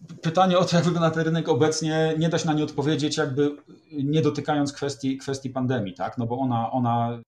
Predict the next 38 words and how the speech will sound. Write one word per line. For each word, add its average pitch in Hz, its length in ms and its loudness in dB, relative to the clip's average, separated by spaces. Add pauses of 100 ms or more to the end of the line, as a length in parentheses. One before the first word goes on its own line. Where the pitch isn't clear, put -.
trochę 143 260 -2
ten 135 160 0
rynek, 131 420 0 (180)
trochę 135 220 -4
ten 131 140 -2
rynek 123 380 -2
jakby 123 220 0
zakłóciła 127 640 0
i 131 80 -4
zdestabilizowała 117 1040 -2 (120)
w - 60 -16
ciągu 113 220 -6
tam 110 160 -8
ostatnich, 113 380 -8
powiedzmy, 113 240 -8
osiemnastu 110 440 -10
miesięcy. 104 520 -14 (560)
W-, 120 140 -4
my 170 120 0
w 190 60 2
ogóle 190 220 2
jakby 156 160 0
wierzymy 151 340 0
bardzo 131 240 2
mocno 135 260 -2
w 117 60 -4
branżę, 120 480 0
w - 60 -16
branżę, 117 800 0 (280)
y, 117 100 -12
produktów 135 440 -2
konsumenckich, 127 640 -4
które 127 160 -6
są 123 180 -4
gdzieś 131 240 -4
tam 123 160 -2
w 120 60 -2
linii 123 560 2